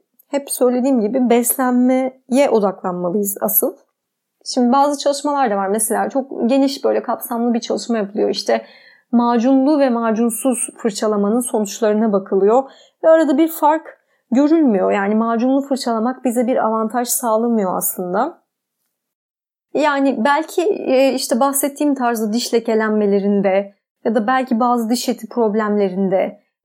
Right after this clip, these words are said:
e, bazı içerikler avantajlı olabilirler. O içerikleri kullanmak, e, macun olarak kullanmak belki avantajlar sağlayabilir. O durumlarda kullanabiliriz.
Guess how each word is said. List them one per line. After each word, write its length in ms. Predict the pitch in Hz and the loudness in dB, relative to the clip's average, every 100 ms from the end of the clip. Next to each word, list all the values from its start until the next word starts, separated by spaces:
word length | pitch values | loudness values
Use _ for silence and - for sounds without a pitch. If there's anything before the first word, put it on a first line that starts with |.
| 202 | _
e, 180 | 196 190 | -8 -2
bazı 360 | 302 330 302 | 0 0 0
içerikler 880 | 277 254 240 208 202 196 202 226 - - | -2 -2 -2 -4 -4 -4 -4 -6 -10 -6
avantajlı 640 | 233 214 208 226 214 240 | -2 -2 -2 -4 -2 0
olabilirler. 760 | 214 208 196 226 202 175 208 - | 0 0 0 0 -2 -4 -8 -4
O 100 | 240 | -2
içerikleri 600 | 220 220 208 202 208 214 | -2 0 -2 -2 -2 -2
kullanmak, 760 | - 214 208 202 196 202 - - _ _ _ _ | -2 -4 -2 -2 -2 -4 -12 -20 _ _ _ _
e, 80 | 190 | -4
macun 380 | 202 220 214 226 | 0 0 0 0
olarak 360 | 202 190 196 | 0 -2 -6
kullanmak 460 | - 202 196 185 208 - | -4 -4 -2 -4 -6 -4
belki 500 | 202 196 196 208 220 _ - | -4 -4 -4 -6 -8 _ -6
avantajlar 640 | 233 208 202 220 202 214 | -2 -2 0 -2 0 -2
sağlayabilir. 880 | 202 247 214 208 214 190 190 - - | -2 -2 -2 0 0 0 0 0 -4
O 180 | - 233 | -2 0
durumlarda 500 | 220 220 196 185 202 | 0 0 0 -2 -4
kullanabiliriz. 840 | 202 208 202 202 202 185 269 - | -4 -2 0 0 0 0 -2 -4